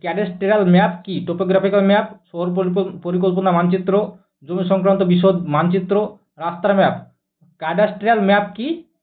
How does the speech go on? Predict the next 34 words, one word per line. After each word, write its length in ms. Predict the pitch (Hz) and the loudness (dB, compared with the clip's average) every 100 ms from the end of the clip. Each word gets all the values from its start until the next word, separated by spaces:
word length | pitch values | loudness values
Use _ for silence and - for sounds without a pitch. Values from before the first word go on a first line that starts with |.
| _ - | _ -8
ক্যাডাস্ট্রাল 320 | 190 185 202 | -6 -2 0
ম্যাপ 140 | 202 | 2
হলো 180 | 208 180 | 2 4
জমি 180 | 190 196 | 2 2
সংক্রান্ত 400 | 190 196 196 180 | 2 2 2 2
বিশদ 360 | 185 180 226 - - _ _ _ _ _ _ 151 | 0 0 0 -2 -10 _ _ _ _ _ _ -14
মানচিত্র 720 | 170 185 196 - 170 - - _ _ | -8 -6 -6 0 0 0 -6 _ _
বা 140 | 151 180 | -6 -2
জমির 340 | 175 202 190 | 2 2 4
মালিকানা, 560 | 175 185 196 202 156 131 | 4 4 4 4 2 0
পরিমাণ 460 | 170 180 190 190 | 0 0 2 2
ও 360 | 185 220 294 - _ _ | 2 2 0 -6 _ _
সীমা 420 | - 202 208 202 | -8 -4 2 2
নির্দেশ 360 | 196 175 196 180 | 2 4 2 2
করে 300 | 196 240 190 | 2 2 0
ইত্যাদি 360 | 180 185 180 | -2 0 2
হচ্ছে 140 | 175 190 | 2 2
নির্দেশ 240 | 180 175 | 2 2
করে 100 | 180 | 2
ক্যাডাস্ট্রাল 500 | 180 175 175 185 277 - _ _ | 2 2 2 0 0 -6 _ _
ম্যাপে। 440 | 180 180 175 120 - _ _ 143 | -8 -2 -2 -2 -8 _ _ -8
জমি 200 | 185 240 | -4 -2
সংক্রান্ত 380 | 214 214 214 208 | 0 2 2 4
ম্যাপ 240 | 196 196 | 4 4
হচ্ছে 340 | 190 180 269 320 - _ _ | 2 2 0 0 -10 _ _
ক্যাডাস্ট্রাল 460 | 185 208 185 220 202 | -6 -4 0 2 4
ম্যাপ, 200 | 156 - - _ _ | 2 0 -8 _ _
যেটাকে 220 | 156 180 | -8 -2
আমরা 160 | 196 247 | 0 0
জমির 300 | 202 190 190 185 | 0 0 0 0
পচ্চা 460 | 190 180 190 185 170 | -2 2 4 4 0
হিসাবে 300 | 180 180 180 | 0 2 4
যে 200 | 180 175 | 4 4
আমরা 520 | 175 175 175 - | 4 0 0 -6